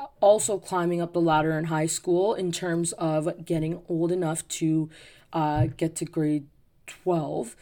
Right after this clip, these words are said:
Or I guess not old enough. I was just getting into grade twelve. And that meant that I needed to apply for universities.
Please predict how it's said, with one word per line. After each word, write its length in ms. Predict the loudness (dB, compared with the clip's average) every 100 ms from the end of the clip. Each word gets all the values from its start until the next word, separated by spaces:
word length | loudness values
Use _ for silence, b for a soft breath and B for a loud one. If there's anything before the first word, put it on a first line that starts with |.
| b b b b 0
Or 280 | 0 0 0
I 80 |
guess 180 | -2 -2
not 220 | -2 0
old 200 | 2 2
enough. 320 | 0 -4 -4 -2
I 100 | 0
was 160 | 0
just 280 | -2 -4 -6 -14 _ -6
getting 260 | -2 -2
into 180 | -2 -2
grade 240 | 2 2 4
twelve. 380 | 6 6 2 -4 b b b -2
And 640 | 2 4 4 4 2 0 0
that 180 | 4 4
meant 320 | 4 0 0
that 320 | 2 2 2 0 b b b -4
I 60 | 0
needed 240 | 0 -2
to 60 | -6
apply 360 | -4 0 0
for 260 | -2 -2 -2
universities. 920 | -2 -4 -2 -2 -2 -4 -6 -6